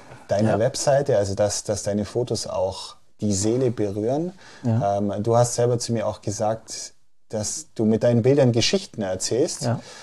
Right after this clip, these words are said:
Speaker 1: Ähm, wie, wie sieht das aus für dich?
Speaker 2: Also Fo-, Fotografie ist für mich vor allem viel, viel Leidenschaft und, äh,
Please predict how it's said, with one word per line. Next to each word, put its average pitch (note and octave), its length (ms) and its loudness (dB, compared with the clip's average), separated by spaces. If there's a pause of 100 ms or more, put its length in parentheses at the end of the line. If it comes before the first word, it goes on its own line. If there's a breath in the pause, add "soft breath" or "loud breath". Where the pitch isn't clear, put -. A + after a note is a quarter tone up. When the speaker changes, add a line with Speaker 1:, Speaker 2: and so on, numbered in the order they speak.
(420 loud breath)
Speaker 1:
Ähm, G2 460 0
wie, A#2+ 400 -2 (200)
wie G#2+ 180 0
sieht A#2 220 2
das G#2+ 100 0
aus F#2+ 220 -2
für - 140 -10
dich? - 300 -12 (1040 soft breath)
Speaker 2:
Also A2 200 -2
Fo-, A#2+ 280 0 (140)
Fotografie C3 600 4
ist C#3+ 100 -2
für C3+ 80 0
mich B2 140 0
vor - 140 0
allem B2 200 2
viel, B2 320 0
viel A#2+ 180 0
Leidenschaft A2+ 800 -2
und, G#2+ 240 -4 (880 loud breath)
äh, B2+ 400 4